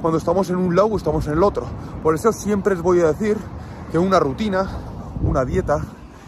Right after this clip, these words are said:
es lo que, es como el camino, ¿vale? Es como un esquema, pero no es suficiente el esquema, ¿vale? Tenemos que darnos cuenta de que es un proceso,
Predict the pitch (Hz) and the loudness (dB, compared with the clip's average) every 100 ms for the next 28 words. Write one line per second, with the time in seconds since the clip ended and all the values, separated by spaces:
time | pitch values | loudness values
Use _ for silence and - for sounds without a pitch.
0 | - 165 160 196 - 156 143 - - - | -8 -6 -2 -2 0 0 -2 -4 -18 -20
1 | - - 180 - 190 165 143 139 170 139 | -14 -8 -8 -2 0 0 -2 -2 -2 -6
2 | - - - 156 151 147 190 190 170 - | -10 -14 -6 -2 -2 0 -2 0 -2 -6
3 | - 160 143 104 - - - - - - | -8 -4 -4 -4 -10 -12 -12 -12 -14 -20
4 | - - - 131 127 135 131 123 127 113 | -20 -10 -2 -2 0 0 -2 -2 -8 -10
5 | 110 110 143 170 - 233 - - - - | -8 -6 -2 -4 -4 -8 -8 -16 -16 -20
6 | - - - - - 147 165 117 135 - | -20 -20 -12 -10 -2 0 0 -2 -6 0
7 | 143 135 135 - 151 180 151 - 139 123 | 2 2 -2 -4 -2 -2 -2 -4 -4 -4
8 | 110 - - - - - 120 - 117 156 | -8 -16 -20 -18 -16 -12 -12 -8 -6 -4
9 | 156 208 185 185 175 | 0 0 2 2 0